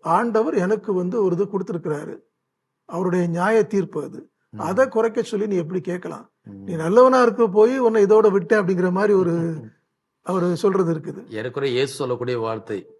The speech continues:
Speaker 2: அவர் தன்னுடைய சாவி அறிவிக்கிற பொழுது, ஆம், ராயப்பர் அதற்கு மறுத்து பேசுவார், "அப்பாலே போ சாத்தானே"
Speaker 1: அதே, அதே
Speaker 2: சொல்லுவார்.
Speaker 1: மாதிரிதான்.
Speaker 2: ஏறக்குறைய.
Speaker 1: அந்த மாதிரி இருக்குது.
Speaker 2: சரி.
Speaker 1: அதான், "இறைவனின் தீர்ப்பு என்னில் செயல்படுகிறது, அதை ஏன் நீ தடுக்கிற?"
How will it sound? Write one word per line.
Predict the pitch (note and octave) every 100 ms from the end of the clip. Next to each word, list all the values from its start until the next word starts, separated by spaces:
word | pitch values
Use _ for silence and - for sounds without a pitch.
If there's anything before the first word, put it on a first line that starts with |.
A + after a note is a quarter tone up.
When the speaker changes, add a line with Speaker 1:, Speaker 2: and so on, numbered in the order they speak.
| -
Speaker 2:
அவர் | G2+ G#2
தன்னுடைய | G2+ A2 G#2+ G2+
சாவி | A#2 A#2+ C3
அறிவிக்கிற | A#2 A2+ A2 G#2+
பொழுது, | A2+ A#2+ A2+ - _ _ _ _ _
ஆம், | G#2 G2 F#2+ F#2 F2+ F2+ F2+
ராயப்பர் | G#2+ B2+ C3+ B2
அதற்கு | A2 G#2+ G2+
மறுத்து | A#2 B2 A2
பேசுவார், | A2+ - A2+
"அப்பாலே | G#2 C3 B2+ B2+
போ | B2
சாத்தானே" | - A2+ F#3+
Speaker 1:
அதே, | F3+ G3
அதே | F#3+ F#3+
Speaker 2:
சொல்லுவார். | G3 F#3
Speaker 1:
மாதிரிதான். | F3 E3+ F#3 D#3 G3+ - _ _
Speaker 2:
ஏறக்குறைய. | A2 G#2+ - G3 G3+
Speaker 1:
அந்த |
மாதிரி | F#3+ G3 F#3+ F3+
இருக்குது. | F3 D#3+ F#3 A3+ _ _ _ _
Speaker 2:
சரி. | - F#3+
Speaker 1:
அதான், | G3 A3+
"இறைவனின் | G3+ B3+ C4 C4 F#3+
தீர்ப்பு | A#3 B3 - A#3+
என்னில் | G#3 A#3
செயல்படுகிறது, | G3 G#3 G#3+ F#3+ G3 F#3 F3+ F3+ G3+ - - _ _ _
அதை | F#3 G3 F#3+
ஏன் | A#3
நீ | G#3
தடுக்கிற?" | F#3+ F3 F#3 F3 D3+